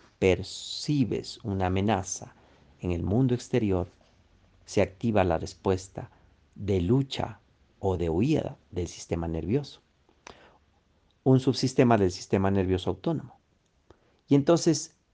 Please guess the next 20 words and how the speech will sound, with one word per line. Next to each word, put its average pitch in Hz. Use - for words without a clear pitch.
tu 147
ritmo 147
cardíaco 95
y -
tu -
tensión 113
arterial 92
aumentan, 117
tus 113
músculos 110
se 104
tensan 127
y 113
tu 110
cuerpo 135
libera 104
hormonas 95
como 92
la 87
adrenalina, 92